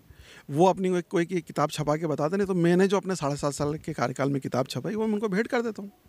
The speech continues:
एक बार स्पष्ट तो हो जाए कि काम किसने किया है। भाई, मेरे खाते में तो तेईस करोड़ के आशीर्वाद हॉस्पिटल से चांदाखेड़े की सड़क है,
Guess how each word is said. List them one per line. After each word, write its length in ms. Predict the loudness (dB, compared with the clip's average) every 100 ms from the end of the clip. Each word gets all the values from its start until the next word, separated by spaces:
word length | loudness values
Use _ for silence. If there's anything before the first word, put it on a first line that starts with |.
| _ -20 -20 -20 -8 -2
एक 120 | 4
बार 180 | 4 2 -10 -18 -10
स्पष्ट 380 | -2 2 2 4
तो 80 | 4
हो 80 |
जाए 160 | 4 0
कि 80 | -2
काम 240 | -2 -2
किसने 300 | -2 -2 -2
किया 180 | 0 -2
है। 140 | -6 -10 -18 _ -20 -20 -20 -6 4
भाई, 200 | 4 6
मेरे 240 | 2 2
खाते 300 | 2 0 4
में 80 | 6
तो 80 | 6
तेईस 280 | 4 2
करोड़ 260 | 2 2 2
के 100 | 4
आशीर्वाद 380 | 2 2 2 2
हॉस्पिटल 360 | 2 0 2
से 60 | 2
चांदाखेड़े 440 | 0 0 2 2
की 80 | 2
सड़क 360 | 0 0 0 -2
है, 140 | -8